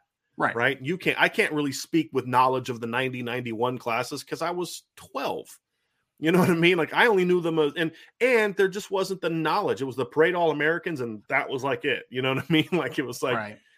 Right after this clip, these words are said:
Speaker 2: there wasn't the knowledge of all, I mean, you, we couldn't evaluate the star rankings of their twenty-fifth signee kind of thing. It just was a different
Speaker 1: Is,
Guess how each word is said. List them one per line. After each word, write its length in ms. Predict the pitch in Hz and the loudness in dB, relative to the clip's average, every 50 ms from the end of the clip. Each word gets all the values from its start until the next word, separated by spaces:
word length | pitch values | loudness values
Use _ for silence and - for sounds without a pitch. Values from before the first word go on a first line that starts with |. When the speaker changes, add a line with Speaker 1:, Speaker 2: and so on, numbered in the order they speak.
| _ _ | _ _
Speaker 2:
there 120 | - 135 143 | -4 -4 -2
wasn't 400 | 143 156 170 160 147 151 135 127 | 2 2 2 2 2 0 -2 -2
the 100 | 135 135 | -4 -2
knowledge 460 | 127 135 135 139 143 139 123 113 123 | 0 2 2 2 2 0 -2 -2 -2
of 160 | 127 117 113 | -4 0 0
all, 500 | 113 120 127 131 123 123 120 117 110 - | 2 2 4 4 4 4 4 4 2 0
I 40 | 110 | -4
mean, 160 | 120 113 110 | -8 -8 -8
you, 120 | 110 120 135 | -6 -8 -8
we 80 | 139 | -8
couldn't 240 | 135 - 147 123 127 | -6 -8 -8 -6 -6
evaluate 600 | 110 98 117 113 117 123 123 117 117 117 113 - | -8 -4 -4 -2 -2 -2 -2 -2 -4 -6 -6 -8
the 80 | - 110 | -10 -14
star 320 | - - - 113 113 113 113 | -14 -8 -6 -4 -2 -2 -2
rankings 400 | 113 113 117 - - 120 110 101 | -2 -2 -4 -4 -8 -12 -8 -8
of 140 | 113 107 110 | -8 -8 -8
their 100 | 107 - | -12 -12
twenty-fifth 580 | - _ 123 120 117 104 - - 117 104 - | -10 _ -8 -8 -8 -8 -6 -6 -6 -6 -6
signee 380 | - 104 104 104 104 101 98 - | -10 -10 -10 -10 -10 -12 -12 -12
kind 160 | - - 87 | -16 -20 -20
of 60 | _ | _
thing. 160 | _ - - - | _ -20 -20 -20
It 100 | 101 113 | -20 -16
just 160 | 123 123 - | -16 -14 -12
was 120 | 123 110 113 | -12 -12 -12
a 60 | 110 | -12
different 300 | 101 95 - - - - | -12 -12 -16 -16 -10 -8
Speaker 1:
Is, 180 | 143 143 - | -8 -8 -8